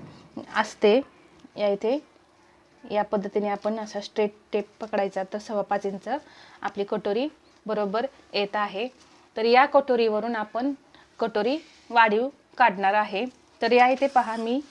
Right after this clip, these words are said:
हे ब्लाऊजमधून आपण जे पेपर कटिंग करतो त्यामधून ही मी मूळ कटोरी काढून घेतलेली आहे. आणि आता ही वाढवण्यासाठी मी काय केलेलं आहे, या इथे एक स्ट्रेट लाईन आखून घेतली आणि इथून मी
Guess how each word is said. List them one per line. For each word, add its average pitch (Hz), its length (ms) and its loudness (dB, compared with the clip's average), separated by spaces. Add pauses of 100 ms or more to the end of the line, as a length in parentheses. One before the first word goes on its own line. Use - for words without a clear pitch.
(380)
हे 240 140 4
ब्लाऊजमधून 226 640 2 (2500)
आपण 226 260 0
जे 240 100 2
पेपर 262 320 6
कटिंग 240 360 2
करतो 233 420 2
त्यामधून 233 520 2
ही 240 120 -6
मी 233 180 -2 (380)
मूळ 233 160 2
कटोरी 233 400 2
काढून 220 360 2
घेतलेली 214 440 0
आहे. 208 300 0 (340)
आणि 208 200 -2
आता 220 180 0
ही 240 140 0
वाढवण्यासाठी 240 600 2
मी 233 140 2
काय 240 220 8
केलेलं 240 340 4
आहे, 214 220 0
या 220 80 -2
इथे 220 200 0
एक 226 100 -2
स्ट्रेट 220 320 2
लाईन 233 280 6
आखून 226 280 -4
घेतली 214 320 2 (520)
आणि 208 180 0
इथून 240 360 6
मी 285 240 8